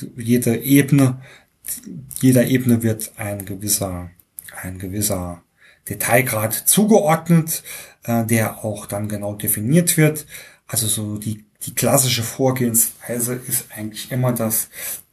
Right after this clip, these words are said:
die oberste Ebene der Prozesspyramide dann auch die Prozesslandkarte darstellt mit den Hauptgeschäftsprozessen, eine Ebene darunter. Also die zweite Ebene s-, sind dann meistens,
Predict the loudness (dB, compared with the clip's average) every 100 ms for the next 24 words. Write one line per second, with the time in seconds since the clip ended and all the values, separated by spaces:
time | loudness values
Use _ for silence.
0 | -18 -14 -12 -8 -4 0 4 4 2 -2
1 | -2 -2 -2 -6 -6 -8 -4 -2 2 0
2 | 0 _ _ -10 -6 -6 -6 -8 -8 -6
3 | -4 -2 -4 -6 -12 -18 -20 -16 -8 -6
4 | -6 -6 -4 -4 -2 -4 -2 -2 0 0
5 | 0 -6 -8 -10 -12 -12 -12 -18 -20 _
6 | -20 _ _ _ _ _ 2 2 2 0
7 | 0 2 0 -2 -2 0 0 0 -4 -8
8 | -20 _ -6 -4 -2 -4 -4 -4 -4 -14
9 | -18 _ -16 -8 -4 0 0 -2 -6 -6
10 | -4 -2 0 0 -2 -4 -2 0 0 2
11 | 0 0 -4 -8 -8 -4 -4 -4 -6 -6